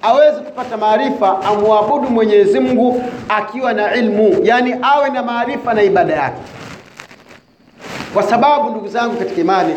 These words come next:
watu walipokimbia misikiti, wakakimbia madarasa, wakakimbia mihadhara,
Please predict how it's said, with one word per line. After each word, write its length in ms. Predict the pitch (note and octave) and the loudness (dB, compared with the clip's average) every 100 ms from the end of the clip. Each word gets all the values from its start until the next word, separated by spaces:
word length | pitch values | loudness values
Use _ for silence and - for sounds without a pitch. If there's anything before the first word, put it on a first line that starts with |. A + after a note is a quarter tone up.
| D#3 - - - - | -6 -14 -18 -16 0
watu 340 | F#3+ D4 C#4+ C4 | 2 4 2 0
walipokimbia 760 | B3 A#3+ A3 A#3 A#3+ A#3+ C4 | 0 0 -2 -2 0 2 2
misikiti, 500 | A3 - - A3+ - - - - - | 2 0 0 0 0 -6 -8 -8 -2
wakakimbia 640 | F#3+ F#3+ - A#3+ A#3+ C#4 | 0 2 -2 -4 -4 -2
madarasa, 640 | A#3 A#3 A3+ A3+ A3 - - - - - - | 0 2 4 4 2 -2 -8 -10 -16 -10 -2
wakakimbia 600 | G3 A#3 A#3+ B3 C4 C#4+ | 0 2 -2 -2 0 0
mihadhara, 720 | B3 A3 B3 C4 A3+ F#3+ E3+ | 0 0 0 2 2 2 2